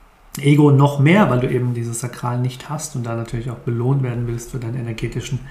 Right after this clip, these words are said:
Einsatz, ähm, dieses Motors. Ja, und dann Menschen damit zu bewegen, Menschen damit zu bewegen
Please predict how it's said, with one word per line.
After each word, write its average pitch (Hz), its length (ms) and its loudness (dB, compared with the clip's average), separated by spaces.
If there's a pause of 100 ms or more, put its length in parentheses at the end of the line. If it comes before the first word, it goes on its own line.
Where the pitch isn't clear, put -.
(600)
Einsatz, 143 1040 2 (120)
ähm, 120 680 -2 (920)
dieses 127 280 0
Motors. 135 640 2 (1080)
Ja, 147 340 2 (180)
und 117 420 -2
dann 123 360 0 (420)
Menschen 120 600 0 (340)
damit 113 460 -2
zu 110 360 -4 (800)
bewegen, 127 680 4 (200)
Menschen 123 320 -4
damit 117 260 -6
zu 127 120 -12
bewegen 120 560 -2